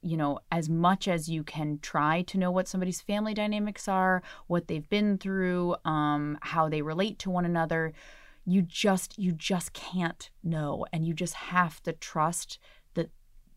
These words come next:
they're gonna do this in their own time, and you can be supportive. And like Lauren said,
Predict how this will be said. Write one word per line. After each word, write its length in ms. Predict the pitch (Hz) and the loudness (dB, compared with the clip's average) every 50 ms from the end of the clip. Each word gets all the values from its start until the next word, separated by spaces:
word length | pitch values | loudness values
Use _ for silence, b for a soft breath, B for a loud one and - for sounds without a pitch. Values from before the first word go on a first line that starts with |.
| - | -2
they're 240 | - 190 180 180 175 | 2 4 4 4 4
gonna 300 | 160 180 170 165 160 147 147 - - - - | 2 0 0 0 -2 -4 -8 -10 -18 -14 -4
do 220 | - 175 170 165 | 0 2 2 2
this 240 | 160 160 160 - 165 | 2 0 -2 -2 -2
in 140 | 156 156 147 | -2 -2 0
their 160 | 147 151 151 | 0 0 0
own 260 | 151 147 147 147 147 | 0 0 0 -2 -2
time, 640 | 147 - - - 156 151 151 156 165 175 180 185 190 - - - | -4 -6 -6 -2 0 0 2 2 2 2 0 0 -2 -4 -8 -4
and 320 | - 160 160 156 151 143 - | -4 -2 0 -2 -2 -4 -4
you 220 | - 165 165 165 160 | -6 -4 -4 -4 -4
can 180 | - 160 156 147 | -2 -4 -2 -2
be 80 | 156 | -4
supportive. 460 | 147 - 165 156 - 170 156 143 143 | -4 -6 -8 -6 -4 -4 -4 -2 -2
And 140 | 143 147 165 | -4 -2 -2
like 160 | 196 202 196 | -2 -4 -2
Lauren 240 | - 190 190 185 180 | -2 -2 0 0 0
said, 400 | 170 - - 180 170 160 156 156 | -2 0 2 4 4 4 2 0